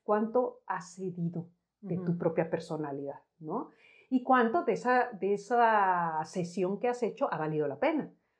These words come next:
Speaker 1: porque hay cesiones que valen la pena y hay cambios en uno que valen la pena. O sea, no
Speaker 2: Sí,
Speaker 1: todo
Speaker 2: no
Speaker 1: es
Speaker 2: todo
Speaker 1: malo.
Speaker 2: tiene que ser malo.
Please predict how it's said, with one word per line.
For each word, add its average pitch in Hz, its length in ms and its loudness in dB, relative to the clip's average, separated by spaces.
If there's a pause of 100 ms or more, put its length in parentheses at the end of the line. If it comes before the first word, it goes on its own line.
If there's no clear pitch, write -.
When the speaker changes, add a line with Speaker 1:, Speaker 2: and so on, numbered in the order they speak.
Speaker 1:
porque 170 460 0
hay 165 160 -2
cesiones 196 480 -4
que 160 160 -6
valen 170 480 -6
la 190 160 -10
pena - 240 -20 (400)
y 214 80 4
hay 202 180 4
cambios 208 460 -2
en 175 240 -2
uno 294 220 -2
que 180 120 -10
valen 170 400 0
la 170 140 -4
pena. 262 460 -4
O - 80 -14
sea, 175 160 -4
no 180 120 6
Speaker 2:
Sí, 302 80 0
Speaker 1:
todo 233 100 6
Speaker 2:
no 202 60 6
Speaker 1:
es 190 60 6
Speaker 2:
todo 226 120 8
Speaker 1:
malo. - 120 2
Speaker 2:
tiene 226 160 2
que 226 60 -8
ser 226 160 2
malo. 254 260 -2